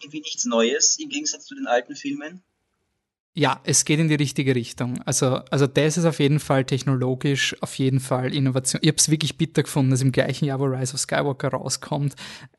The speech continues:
Speaker 2: eine andere Star Wars Serie quasi Technologietreiber ist. Also, dass Star Wars wieder Geschichte schreibt mit Filmtechnologie, finde ich
Speaker 1: Mhm.
Speaker 2: großartig.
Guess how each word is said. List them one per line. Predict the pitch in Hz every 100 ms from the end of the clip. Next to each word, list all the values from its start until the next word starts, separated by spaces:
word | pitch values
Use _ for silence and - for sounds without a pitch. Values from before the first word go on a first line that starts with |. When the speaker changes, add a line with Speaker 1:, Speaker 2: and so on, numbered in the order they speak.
| -
Speaker 2:
eine | 139 135 143
andere | 135 139 135 135
Star | - 127 131
Wars | 135 -
Serie | 139 127 131
quasi | 127 131 127 123 131 127
Technologietreiber | 131 127 135 127 131 131 - - -
ist. | -
Also, | - 143 135 - - _
dass | 131 156 - -
Star | 127 135
Wars | 147 143
wieder | 147 135
Geschichte | 127 - 156 - 131
schreibt | - 131 127 - -
mit | 139 139
Filmtechnologie, | - 151 156 147 135 120 131 127 131
finde | 139 123
ich |
Speaker 1:
Mhm. | 135
Speaker 2:
großartig. | 135 139 135 - -